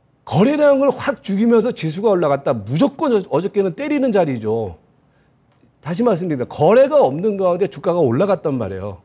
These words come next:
그죠? 그러니까 지금은 뭐냐면 전체적인 시장 상황이 절대 거래량이 막 감소세를 보이고 있는 자리예요. 그러니까 예를 들어서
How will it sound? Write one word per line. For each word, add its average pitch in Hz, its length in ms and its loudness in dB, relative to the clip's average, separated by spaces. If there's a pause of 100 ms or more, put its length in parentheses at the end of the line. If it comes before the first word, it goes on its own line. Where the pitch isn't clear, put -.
그죠? 123 200 -10 (460)
그러니까 262 160 -2
지금은 294 400 0
뭐냐면 190 300 2
전체적인 185 440 -4
시장 226 180 -4
상황이 147 520 -2 (360)
절대 294 520 -2
거래량이 175 580 0
막 185 140 -2
감소세를 262 580 0
보이고 196 180 0
있는 156 140 -2
자리예요. 107 280 -2
그러니까 196 220 2
예를 254 160 4
들어서 190 540 2